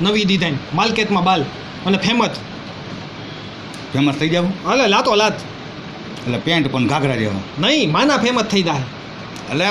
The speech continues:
Speaker 2: પેન્ટ પણ ઘાઘરા જેવા સીવી તો ને?
Speaker 1: ઘાઘલા પેન્ટ જેવા થીવીએ.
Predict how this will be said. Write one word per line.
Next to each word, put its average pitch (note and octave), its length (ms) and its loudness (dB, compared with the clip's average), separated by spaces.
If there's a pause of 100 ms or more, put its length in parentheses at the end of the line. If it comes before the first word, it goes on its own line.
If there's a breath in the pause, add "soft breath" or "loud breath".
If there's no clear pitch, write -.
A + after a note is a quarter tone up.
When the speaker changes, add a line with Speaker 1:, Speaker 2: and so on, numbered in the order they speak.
(300)
Speaker 2:
પેન્ટ F3 320 4
પણ G#3 140 4
ઘાઘરા F3+ 300 4
જેવા G#3 240 6
સીવી G#3 260 4
તો G#3+ 160 4
ને? D4+ 200 6 (180)
Speaker 1:
ઘાઘલા F3+ 320 2
પેન્ટ A#3 240 4
જેવા A3 220 6
થીવીએ. F#3 340 2